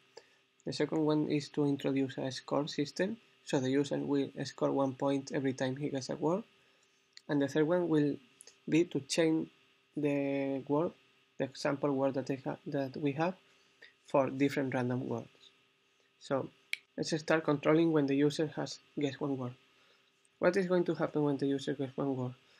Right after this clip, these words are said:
Then he's going to score one point and show, and show the next word. For that, we need to know when the user has guessed one word completely. So how do we know? In the same way that we have a variable that is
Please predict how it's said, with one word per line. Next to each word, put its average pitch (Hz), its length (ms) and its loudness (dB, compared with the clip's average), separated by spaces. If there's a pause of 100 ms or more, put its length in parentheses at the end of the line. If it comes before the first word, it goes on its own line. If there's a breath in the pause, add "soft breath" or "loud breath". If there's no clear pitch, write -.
(320 soft breath)
Then 165 140 4
he's 160 160 2
going 147 160 4
to 139 160 0
score - 280 0
one 165 200 2
point 196 380 0 (520 soft breath)
and 139 180 -4
show, 151 360 4 (680)
and 139 160 -4
show 143 240 2
the 139 120 2
next 139 240 0
word. 131 240 -4 (840 soft breath)
For 147 200 0
that, 185 300 2 (1600 loud breath)
we 160 120 6
need 156 120 6
to 165 100 4
know 160 180 6
when 160 180 4
the 147 80 4
user 156 360 2
has 143 280 -4 (200)
guessed 147 240 0
one 143 200 -2
word 143 180 2
completely. 135 500 0 (720 soft breath)
So 143 300 0
how 160 80 4
do 180 120 4
we 180 100 6
know? 131 300 2 (640 loud breath)
In 147 100 0
the 143 100 0
same 180 240 4
way 196 160 4
that 185 140 2
we 170 120 2
have 165 180 0
a 151 160 2 (140)
variable 143 500 0
that 135 180 0
is 135 200 -2